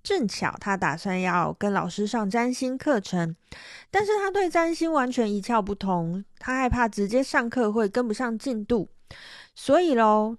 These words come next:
他就问我说，诶，我可不可以帮他上一个占星先修班这样子。那这占星先修班要上些什么呢？诶，就是他完全是一个西洋占星的小白，所以等于就是要从零开始讲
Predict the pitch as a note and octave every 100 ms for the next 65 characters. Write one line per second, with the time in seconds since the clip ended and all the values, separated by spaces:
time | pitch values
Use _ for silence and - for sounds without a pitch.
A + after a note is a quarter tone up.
0 | - - A#3 B3 A3+ G3+ A#3+ C4 F#3 E3+
1 | A3+ A3+ D4 D#4+ G3+ E3+ - G3 F#3+ A3
2 | G3 D#3 - G#3 A3 A#3 A#3 B3 G#3 F#3+
3 | E3+ F3 A#3 A3 C4+ - G#3 G3+ A3+ -
4 | F#3 F#3 G3 - E3 D3 - D3 - F3+
5 | - - F#3+ - - _ _ _ _ _
6 | - - - - _ G#4 G#4+ G4+ F4+ F4+
7 | F4 E4 E4 D#4 D4+ D4 C#4 C4 A#3+ A#3+
8 | B3+ G#3+ A3+ A3 F#3+ D#3 D#3 D#3 D#3 F#3
9 | A3 A3+ - E4 C4+ D4+ C#4 G#3+ E3 -
10 | - - D#4+ E4 G3+ G#3+ A3+ F#3+ F#3+ G#3+
11 | G3+ F#3 F#3+ E3 E3 - D4+ A#3+ A3+ G#3+
12 | G#3+ G3 F#3 - - - - - - -
13 | G#3 F#3 F3+ D3+ E3+ A#3+ B3 C4+ A#3 -
14 | F#3 G3 A#3 F#3 F#3 - F3+ G3 - D#3
15 | -